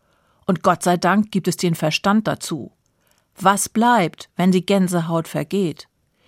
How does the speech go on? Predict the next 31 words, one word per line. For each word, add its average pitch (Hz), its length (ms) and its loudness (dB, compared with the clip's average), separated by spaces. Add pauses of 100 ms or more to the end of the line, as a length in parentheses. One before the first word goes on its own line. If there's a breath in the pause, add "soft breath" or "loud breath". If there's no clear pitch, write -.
(220)
Die 175 100 2
Erinnerung 180 600 0
an 160 200 -6
ein 165 120 -6
schönes 170 380 -4
Erlebnis, 165 800 -4
wie 185 100 4
nach 175 160 2
einem 160 220 -2
tollen 160 340 0
Konzert 170 800 -4
oder 170 180 -2
einem 151 140 -6
festlichen 156 520 -10
Gottesdienst? 220 760 -6 (880 soft breath)
Oder 277 280 4
die 254 140 -2
Ernüchterung 202 800 4
darüber, 208 560 2 (240 loud breath)
dass 208 160 0
ich 226 140 -2
mich 220 180 2
getäuscht 254 600 -2
habe 160 560 -2
oder 190 340 0
manipuliert 196 840 0
wurde? 147 400 -6 (600)
Ich 208 260 0
möchte 220 300 2
genauer 214 440 6
hinsehen, 156 680 -2